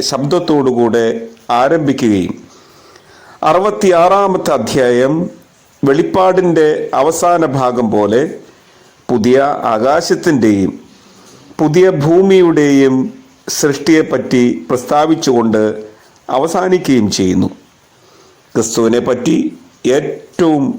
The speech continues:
വ്യക്തമായും സാരഗർഭമായും സംസാരിക്കുന്ന അമ്പത്തിമൂന്നാമത്തെ അധ്യായം ഈ രണ്ടാം ഭാഗത്തിൻ്റെ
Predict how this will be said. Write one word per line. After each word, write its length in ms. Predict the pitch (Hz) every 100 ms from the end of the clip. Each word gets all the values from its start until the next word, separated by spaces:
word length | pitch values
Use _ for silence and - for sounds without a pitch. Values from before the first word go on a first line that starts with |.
| -
വ്യക്തമായും 1080 | 123 123 123 - - 175 160 135 127 127 123 120 120 - - - _ _ _ _ _ _ - -
സാരഗർഭമായും 1200 | - 135 135 185 196 180 165 165 165 147 139 135 131
സംസാരിക്കുന്ന 760 | 127 110 135 131 123 123 117 113 107 - - - - - _ _ _ _ _ _ _ _ _ -
അമ്പത്തിമൂന്നാമത്തെ 1300 | 123 147 185 - 180 160 170 175 175 165 - 127 123 120 - -
അധ്യായം 600 | 113 95 120 107 107 107 104 101 - _ _ _ -
ഈ 180 | 127 135 156 160 - -
രണ്ടാം 420 | 127 135 160 185 180
ഭാഗത്തിൻ്റെ 760 | 156 151 151 151 139 131 131